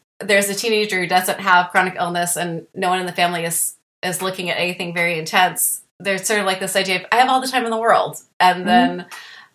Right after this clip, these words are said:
Speaker 1: I mean, I was very sick and had to give up everything I was, like, working on at sixteen. And it was like, okay, so time is not necessarily all there. Like, y-,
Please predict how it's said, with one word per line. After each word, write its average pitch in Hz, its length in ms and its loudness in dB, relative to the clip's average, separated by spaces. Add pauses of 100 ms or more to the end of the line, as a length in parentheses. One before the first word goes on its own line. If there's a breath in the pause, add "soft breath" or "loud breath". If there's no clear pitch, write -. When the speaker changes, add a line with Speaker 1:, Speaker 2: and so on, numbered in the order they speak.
(140)
Speaker 1:
I 185 80 2
mean, 185 100 2
I 190 80 10
was 233 160 4
very 190 220 0
sick 190 240 -4
and 175 80 -8
had 170 160 -6
to 170 60 -14
give 185 180 -6
up 170 320 -6
everything 170 360 -4
I 160 100 -2
was, 156 280 -6
like, 160 160 -6
working 208 360 -4
on 165 280 0 (300)
at - 240 0
sixteen. 202 640 -4
And 156 100 -4
it 175 60 -4
was 175 160 -4
like, 170 160 -6
okay, 233 240 -2
so 185 340 -2
time 262 460 -2
is 208 180 -10
not 180 260 -2
necessarily 165 1080 -6
all 160 300 0
there. 117 340 -2
Like, 131 280 -6
y-, 170 140 -20